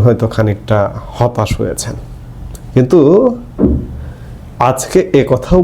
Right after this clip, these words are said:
বলছি, আগেও বলেছি, বরাবরই বলছি, আওয়ামী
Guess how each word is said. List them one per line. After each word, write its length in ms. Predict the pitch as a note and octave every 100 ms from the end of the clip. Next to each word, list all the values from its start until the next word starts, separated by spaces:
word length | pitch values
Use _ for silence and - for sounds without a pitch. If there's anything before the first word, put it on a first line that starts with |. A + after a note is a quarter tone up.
| D#3+
বলছি, 340 | A2+ - A2 A2 A#2+
আগেও 220 | A2 C#3
বলেছি, 380 | D#3+ D#3+ D#3 - A#2+
বরাবরই 400 | A2 A2+ A#2+ D3 C#3+ - C3
বলছি, 420 | D3 D#3 D3+ - D#3 - - - - - - - - - - - - - - - - - - B2
আওয়ামী 220 | C3+